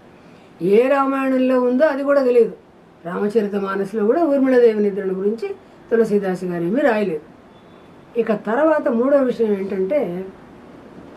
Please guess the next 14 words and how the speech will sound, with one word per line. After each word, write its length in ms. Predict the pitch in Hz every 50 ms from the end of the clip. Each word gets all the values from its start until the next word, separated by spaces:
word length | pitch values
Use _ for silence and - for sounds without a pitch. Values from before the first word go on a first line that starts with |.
| - - - - - - - - - - - - - - - - - - - - - - - - - - -
శ్రీరాముడు 480 | 285 277 277 277 269 262 262 262 233
సీతాలక్ష్మణులతో 880 | 180 220 240 240 247 233 226 214 - - 220 208 202 190 190 208 190 180
పాటు 320 | 165 185 175 185 185 285
అరణ్యానికి 680 | 262 202 170 175 185 196 202 202 190 185 180 165 165 156
వెళ్ళి 300 | 139 151 196 247 320 - - - - - - - - - - - - 233
గుహుడిని 320 | 262 240 220 269 262 233
కలిశాడు 360 | 208 196 202 196 - 202 165
శృంగిబేరపురంలో. 1200 | - - - - - - 175 202 208 220 208 202 190 185 160 165 165 160 151 151 139 - - - - - - - - - - - - - - - - - - -
తర్వాత 340 | 269 294 320 330 320 320 320
గంగా 420 | 302 262 247 254 277 302 302 294
నది 260 | 294 285 269 262 262
దాటి 280 | 233 254 254 247 240 269
అవతలికి 400 | 233 214 220 226 254 240 226 226
వెళ్ళాలి 520 | 220 202 202 208 214 208 208 208 220 254